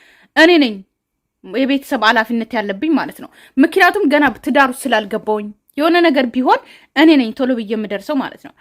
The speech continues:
እና እናንተ እንዴት ነው የምትቋቋሙት? እስቲ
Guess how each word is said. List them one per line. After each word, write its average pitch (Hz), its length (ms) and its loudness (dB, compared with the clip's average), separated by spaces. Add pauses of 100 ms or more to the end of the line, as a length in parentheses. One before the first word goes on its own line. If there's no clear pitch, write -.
(440)
እና 403 220 0 (840)
እናንተ 392 360 0
እንዴት 294 240 0
ነው 269 120 0
የምትቋቋሙት? 220 1040 -2 (400)
እስቲ - 140 -14